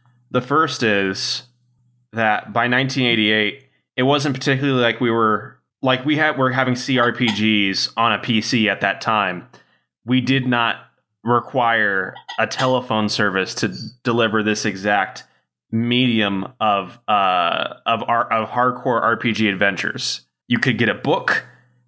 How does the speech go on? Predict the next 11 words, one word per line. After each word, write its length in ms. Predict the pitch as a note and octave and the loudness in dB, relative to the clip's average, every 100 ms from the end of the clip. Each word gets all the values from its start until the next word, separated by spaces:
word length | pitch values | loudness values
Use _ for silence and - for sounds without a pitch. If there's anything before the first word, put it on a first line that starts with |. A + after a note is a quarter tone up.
| - | -4
You 140 | A#2+ | -2
could 460 | B2 A2+ F#2+ - B2 | 0 -2 -2 -8 -4
do 220 | A#2+ B2+ | 0 2
it 40 | A#2+ | 0
with 180 | B2 | -2
a 40 | - | -2
computer. 540 | G#2+ G2+ D3 C#3+ D3 | -4 -2 0 0 0
We 160 | B2+ A#2 | 0 0
had 220 | A2 A2 | 0 0
other 320 | A#2 A2 A2 | -2 0 0
methods, 760 | G#2+ G#2 - F#2 E2+ - - | 2 0 -2 -8 -4 -6 -6